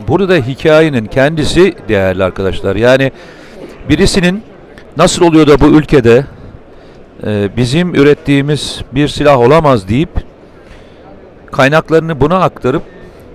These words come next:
bunun sonucunda çok kısa bir sürede piyade bölüğünün bütün silahlarının üretildiği bir yere dönüşebilmek,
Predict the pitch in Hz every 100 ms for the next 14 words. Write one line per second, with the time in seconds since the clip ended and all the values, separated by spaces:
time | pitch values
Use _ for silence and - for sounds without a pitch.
0 | - - - 123 190 - 170 156 127 135
1 | 131 180 - 135 - 170 - 127 107 143
2 | 208 - - - - - - 123 127 143
3 | 180 185 180 175 170 165 214 - 160 156
4 | 147 139 135 156 - - - - - -
5 | 131 147 - 175 156 190 170 147 170 156
6 | 135 127 120 120 180